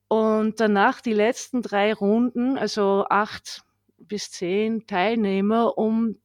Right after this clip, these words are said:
die Stockelplätzen spielen lässt.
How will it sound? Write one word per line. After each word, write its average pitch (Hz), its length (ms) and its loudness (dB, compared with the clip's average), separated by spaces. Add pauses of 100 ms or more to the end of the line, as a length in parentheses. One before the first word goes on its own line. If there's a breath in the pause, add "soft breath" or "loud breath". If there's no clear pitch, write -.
die 214 500 0
Stockelplätzen 185 1300 -4 (500)
spielen 175 560 0
lässt. 147 540 -6